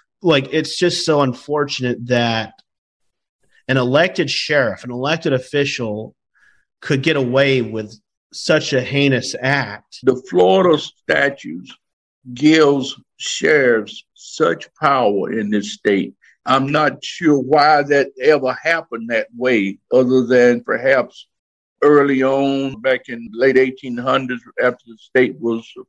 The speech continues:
Speaker 2: formed and admitted to the Union, that much of it was agricultural and wild, and so
Speaker 1: Yeah.
Speaker 2: they didn't feel that, you know, governors or others could really enforce laws and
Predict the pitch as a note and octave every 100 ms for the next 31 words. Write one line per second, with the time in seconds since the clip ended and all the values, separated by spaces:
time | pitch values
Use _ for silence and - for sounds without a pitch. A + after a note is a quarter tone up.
0 | - C3+ B2+ B2+ B2 A#2+ G#2+ F#2+ G#2+ C3
1 | B2 - A2+ G#2+ A#2 D3 D3+ C#3 C3 C3
2 | B2 A2 G#2+ _ _ _ _ _ - B2+
3 | C#3+ C#3 B2 C3+ B2 B2 B2+ A#2+ A2+ A2
4 | - C3+ C3+ C3+ B2+ - C#3+ C3+ C3 C#3
5 | B2+ A2+ A2 A2 A#2+ B2 B2+ B2 A#2+ A#2
6 | A#2 - A#2+ A#2+ G#2+ F2+ E2+ F2 - _
7 | _ A#2+ B2 B2 B2 B2 - C3 B2+ B2
8 | B2 A#2 A2+ A2 - - A#2 A2+ G#2+ G#2+
9 | B2 A#2+ A#2 A#2+ A#2+ A#2 F#2+ G2 B2+ A#2+
10 | A#2 A2 - _ _ _ _ - A2+ F#2+
11 | A2+ B2 C3 C3 A#2+ A#2+ _ B2+ A#2 -
12 | C3 B2+ A#2+ B2+ B2 B2 A#2+ B2+ A#2+ A2+
13 | G#2+